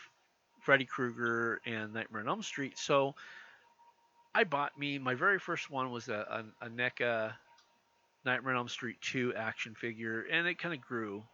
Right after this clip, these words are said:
over time, and I've, I've got up to, like, part four. I just can't find it. It's hard to find. So with that in mind, because of how fun it was to, to collect these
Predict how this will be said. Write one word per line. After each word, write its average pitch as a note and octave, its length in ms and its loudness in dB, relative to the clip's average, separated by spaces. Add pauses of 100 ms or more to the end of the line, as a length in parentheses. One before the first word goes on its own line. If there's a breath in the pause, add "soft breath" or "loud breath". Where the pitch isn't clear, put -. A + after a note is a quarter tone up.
(420)
over B2 200 0
time, A#2 340 -2
and A#2 80 -2
I've, A#2 220 -2
I've A#2 180 -4 (760)
got C#3+ 200 10
up - 180 2
to, C#3 100 -6
like, A#2 200 0
part B2+ 200 -2 (140)
four. A#2+ 280 2
I G2+ 60 0
just G#2 220 -10
can't - 220 -4
find A2+ 320 -6
it. D#2 180 -10
It's G#2+ 140 -12
hard A2 200 -6
to F2 60 -16
find. G2 220 -14 (1000 loud breath)
So F#3 460 6
with F3 200 2
that G#3+ 160 4
in F3+ 100 0
mind, G#3+ 300 4
because F3 220 -8
of D#3 80 0
how F#3+ 320 6
fun C4 360 -2
it - 140 -6
was G2+ 380 -6 (300)
to, C3 420 -2 (100)
to B2+ 160 -4
collect - 800 -2 (160)
these A#2+ 560 -6